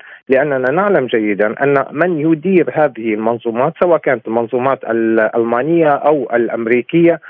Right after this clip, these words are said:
أو حتى الفرنسية يديرونها الأمريكان أو الفرنسيون أو الألمان.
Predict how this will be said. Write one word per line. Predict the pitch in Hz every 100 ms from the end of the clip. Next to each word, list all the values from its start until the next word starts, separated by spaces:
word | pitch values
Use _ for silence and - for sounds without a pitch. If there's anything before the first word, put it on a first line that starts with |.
| - _
أو | 175
حتى | 202 202 160 101
الفرنسية | 143 139 131 131 175 190 190
يديرونها | 190 214 214 202 156 156 165 156
الأمريكان | 156 - 156 151 147 165
أو | 139 135
الفرنسيون | 131 135 131 - 139 151
أو | 135
الألمان. | 135 151 151 120